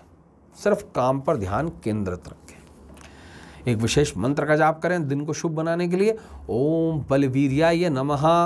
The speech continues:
बल भी है और वीर्य भी है जिसमें, तो ओम बलवीर्याय नमः इस मंत्र का जाप कर लीजिए। लकी नंबर आपके लिए एक रहेगा, लकी कलर रहेगा मैरून।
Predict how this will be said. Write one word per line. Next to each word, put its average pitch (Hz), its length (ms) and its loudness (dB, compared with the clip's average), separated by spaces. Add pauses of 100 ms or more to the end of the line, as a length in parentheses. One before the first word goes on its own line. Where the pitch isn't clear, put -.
(460)
बल 151 240 4
भी 165 160 4
है 160 120 4
और 170 180 4
वीर्य 131 260 2
भी 107 180 -4
है 82 200 -12
जिसमें, - 320 -20 (640)
तो 143 100 0 (100)
ओम 180 280 4
बलवीर्याय 120 760 0
नमः 131 560 0 (340)
इस 120 100 -12
मंत्र 120 220 -4
का 110 120 -2
जाप 101 260 -4
कर 151 80 -4
लीजिए। 156 240 0
लकी 135 220 -2
नंबर 113 240 -2
आपके 107 240 -2
लिए 101 220 0
एक 107 120 -4
रहेगा, 139 320 2
लकी 117 280 -4
कलर 101 240 -8
रहेगा 92 260 -4
मैरून। 104 400 -4